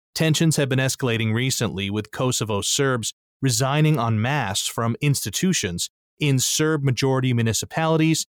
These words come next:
in northern Kosovo this month.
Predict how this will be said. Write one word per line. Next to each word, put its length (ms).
in 240
northern 380
Kosovo 680
this 260
month. 320